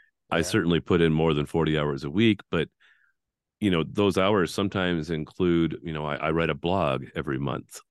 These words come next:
Speaker 1: of four to six thousand words, and it's very, I don't know, relaxing, and, and,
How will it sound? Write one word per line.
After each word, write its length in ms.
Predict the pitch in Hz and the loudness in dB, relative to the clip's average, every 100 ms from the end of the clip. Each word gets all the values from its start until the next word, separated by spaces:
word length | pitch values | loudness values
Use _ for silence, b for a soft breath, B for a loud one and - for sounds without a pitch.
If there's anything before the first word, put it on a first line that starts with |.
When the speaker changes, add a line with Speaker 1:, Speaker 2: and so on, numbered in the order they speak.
| - | -4
Speaker 1:
of 180 | 78 69 | -4 -4
four 240 | - 85 | -2 0
to 100 | 78 | 2
six 280 | 71 - - | 0 -4 -4
thousand 560 | 85 73 69 71 67 65 | -2 0 -2 -4 -8 -8
words, 460 | 82 80 67 - 78 | -2 0 0 -2 -4
and 100 | 71 | -4
it's 140 | 67 | -4
very, 480 | - 90 92 87 - b b b _ _ _ _ _ _ - | 0 2 4 2 0 b b b _ _ _ _ _ _ -4
I 60 | |
don't 120 | 104 78 | -2 0
know, 180 | 76 - | -2 -2
relaxing, 920 | 98 92 85 82 85 - 104 92 87 | 2 4 4 0 -2 -2 2 4 2
and, 200 | 76 69 | 0 -2
and, 480 | 78 71 67 - | -4 -4 -4 -10